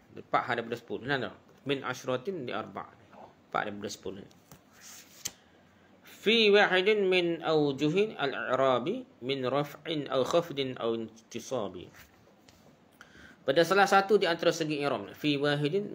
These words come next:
min awjuh-, min awjuhin. Pada salah satu di antara segi i'rab. Min awjuhin. Uh, min awjuhil i'rabi. Pada, baik pada hal, hal dia. Awjuh ni hal lah.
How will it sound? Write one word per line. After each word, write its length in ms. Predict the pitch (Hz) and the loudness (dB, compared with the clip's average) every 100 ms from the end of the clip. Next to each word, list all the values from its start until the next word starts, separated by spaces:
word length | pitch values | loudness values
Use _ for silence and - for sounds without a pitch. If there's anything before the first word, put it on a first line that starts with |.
| 131 | -8
min 240 | 135 127 | -6 -8
awjuh-, 720 | - 127 117 120 117 117 - 127 | -4 -4 -4 -6 -10 -10 -14 -10
min 160 | 127 | -8
awjuhin. 560 | - 117 104 110 170 247 - _ _ _ _ _ _ - _ | -6 -8 -6 -8 -8 -10 -20 _ _ _ _ _ _ -20 _
Pada 240 | - 131 143 | -4 -2 0
salah 160 | 143 | 0
satu 240 | 139 139 170 | 0 0 0
di 80 | 151 | 0
antara 320 | 135 135 131 | -2 0 -2
segi 240 | 131 123 | -2 -6
i'rab. 400 | 104 113 160 - - _ _ _ _ _ _ _ _ _ _ _ _ _ - | -6 -2 -4 -4 -16 _ _ _ _ _ _ _ _ _ _ _ _ _ -6
Min 240 | 135 - | -4 -2
awjuhin. 640 | 120 117 104 110 160 247 214 _ _ - _ _ _ - _ _ _ _ _ _ _ - _ _ _ _ | -2 -2 -2 -6 -6 -8 -12 _ _ -20 _ _ _ -20 _ _ _ _ _ _ _ -20 _ _ _ _
Uh, 320 | - 135 135 143 | -4 0 0 0
min 240 | 165 165 | 0 0
awjuhil 480 | 156 147 135 143 120 | 0 0 0 -4 -4
i'rabi. 640 | 113 123 143 123 104 78 - | -4 0 2 0 -4 -8 -2
Pada, 480 | 123 127 131 123 113 | 0 4 4 4 0
baik 400 | 101 143 147 - | 2 2 2 0
pada 320 | 120 120 113 - | -2 0 -2 0
hal, 480 | 131 120 113 107 104 - - - 151 | 0 0 -4 -8 -14 -20 -20 -6 0
hal 240 | 135 104 | 0 0
dia. 160 | 95 - | -8 -8
Awjuh 320 | 120 123 120 127 | -4 -4 -4 -10
ni 80 | |
hal 240 | 131 117 101 | -6 -4 -4
lah. 160 | 123 | -8